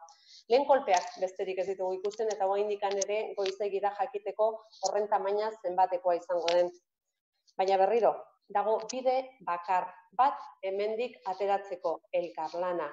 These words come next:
Guk une oro eskua luzatuta dugu. Elkarlana, batasuna, elkarlana. Horregatik, horregatik ere, eh, planteatzen dugu eta hurrengo ostiralean, hemendik aste batera,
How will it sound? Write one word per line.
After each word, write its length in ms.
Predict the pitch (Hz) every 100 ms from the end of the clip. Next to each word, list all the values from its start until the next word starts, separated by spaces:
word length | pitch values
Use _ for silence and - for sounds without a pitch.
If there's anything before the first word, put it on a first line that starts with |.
| -
Guk 340 | 185 226 - -
une 320 | 196 208 233
oro 240 | 233 254 262 262
eskua 380 | - - 247 247 - 190
luzatuta 720 | 180 180 208 202 190 214 214
dugu. 380 | 190 196 - - - - 180
Elkarlana, 680 | 180 180 180 202 196 170 - -
batasuna, 600 | 170 214 208 185 175 160
elkarlana. 640 | 160 170 170 196 190 160 - - _ _ _ -
Horregatik, 460 | 196 220 233 233 - _
horregatik 400 | 196 190 190 202 202
ere, 140 | 226 294 - - -
eh, 240 | 180 185
planteatzen 640 | 180 175 185 190 185 190 202
dugu 220 | 214 190
eta 140 | 185 175
hurrengo 300 | 190 196 185
ostiralean, 640 | 185 214 190 190 254 226
hemendik 320 | 175 190 190 190
aste 240 | 185 202
batera, 380 | 190 202 214